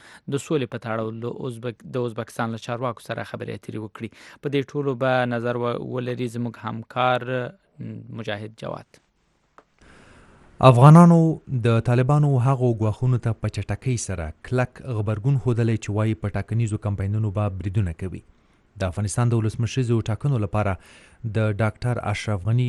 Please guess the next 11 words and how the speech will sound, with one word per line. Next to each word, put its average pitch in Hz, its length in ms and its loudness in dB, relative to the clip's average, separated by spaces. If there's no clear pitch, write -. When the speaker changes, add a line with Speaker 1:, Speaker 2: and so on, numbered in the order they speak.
Speaker 2:
لومړي 117 600 0
مرستیال 90 420 -4
امرالله 104 300 2
صالح 107 320 0
په - 100 -6
خپل 110 180 -2
ټویټر 107 320 -2
باندې 107 240 0
لیکلي 131 360 0
دي، 151 60 2
«د 123 340 4